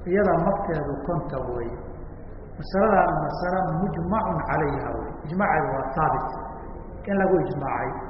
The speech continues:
Fi cahdi saxaabana lagu ijmaacay. Saxaabadii Nabiga ka wareysay, qisas dumar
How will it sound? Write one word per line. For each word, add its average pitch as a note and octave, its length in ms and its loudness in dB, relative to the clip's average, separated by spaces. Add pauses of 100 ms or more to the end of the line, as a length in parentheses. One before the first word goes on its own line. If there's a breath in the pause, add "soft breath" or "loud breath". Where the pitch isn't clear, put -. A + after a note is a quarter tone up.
(540)
Fi - 140 -10
cahdi F#3+ 380 4
saxaabana E3+ 580 2
lagu D3 220 2
ijmaacay. A#2 520 -4 (880)
Saxaabadii G3+ 680 6
Nabiga G3+ 380 6
ka A3+ 140 4
wareysay, D#3+ 600 4 (580)
qisas A3+ 440 4
dumar G3 340 6